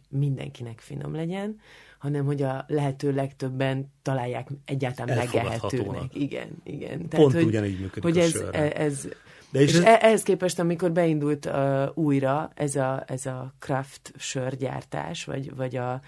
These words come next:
Speaker 1: a kisüzemi, a kézműves, a majd én otthon megfőzöm magamnak, hogy olyan legyen, amit szeretek, ennek, ennek megint csak lett egy trendje, tehát ez megint csak nagyon elárul valamit valakiről, hogyha ő viszont csak ilyen sört iszik.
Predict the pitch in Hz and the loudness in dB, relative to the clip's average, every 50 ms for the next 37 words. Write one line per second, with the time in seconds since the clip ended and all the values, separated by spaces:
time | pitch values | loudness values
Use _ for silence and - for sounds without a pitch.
0 | - - - - - 139 - 156 143 - 147 135 135 131 131 131 131 131 139 - | -18 -20 -18 -14 -12 -8 -6 -6 -4 -4 -2 -2 -2 -2 0 -2 -2 -4 -2 0
1 | 151 143 135 135 135 131 135 - 147 143 151 151 147 139 135 131 135 135 135 139 | 0 0 0 0 -2 -4 -4 -4 -2 0 2 2 4 2 2 2 0 -2 -2 -4
2 | - 139 127 123 127 127 135 - - 131 120 120 127 127 123 123 123 123 120 131 | -2 -4 -2 -2 -4 -6 -8 -10 -10 -10 -8 -6 -6 -8 -8 -8 -8 -10 -8 -8
3 | 135 135 135 - 135 135 131 123 123 123 123 120 120 127 127 123 127 139 131 - | -8 -10 -10 -8 -6 -6 -4 -4 -4 -4 -6 -6 -8 -8 -10 -10 -10 -10 -10 -10
4 | - - 147 143 151 143 - 180 180 165 170 - - - - - - - - - | -8 -8 -6 -8 -8 -6 -6 -6 -6 -6 -8 -14 -20 -20 -20 -20 -20 -20 -20 -20
5 | _ _ _ _ - - 151 151 160 151 - - - _ _ - 165 170 180 170 | _ _ _ _ -2 0 2 2 2 0 -2 -6 -20 _ _ -4 -2 0 0 0
6 | 185 254 269 220 - 156 - 143 139 139 135 123 - - 143 127 113 117 123 120 | 0 0 0 0 -2 -2 -2 -2 -2 -2 -4 -6 -6 -6 -6 -6 -6 -6 -8 -8
7 | 110 123 117 135 160 165 - _ _ - - - _ - 143 139 160 151 170 175 | -6 -6 -6 -6 -8 -12 -14 _ _ -20 -20 -10 _ -4 -2 0 0 0 0 0
8 | 180 156 165 156 151 156 160 156 143 139 135 135 131 123 120 120 123 127 127 127 | 0 0 -2 -2 0 0 2 2 2 2 2 2 2 2 2 0 -2 -2 -4 -4
9 | 123 117 131 123 123 120 123 123 120 - - 131 120 117 117 113 - - 123 - | -4 -4 -4 -4 -4 -6 -8 -10 -10 -10 -8 -6 -6 -6 -8 -10 -10 -10 -10 -8
10 | 120 120 120 131 127 131 131 - - 127 127 123 123 120 127 - - 131 120 113 | -8 -10 -8 -6 -6 -6 -6 -6 -6 -6 -4 -4 -6 -6 -8 -10 -10 -10 -10 -10
11 | - - - - 156 147 143 - - 123 - - 127 123 - - - - - - | -12 -14 -12 -8 -8 -8 -8 -10 -12 -12 -10 -10 -10 -10 -8 -8 -8 -10 -10 -12
12 | - - - - - - - - - | -16 -20 -18 -14 -14 -14 -14 -14 -18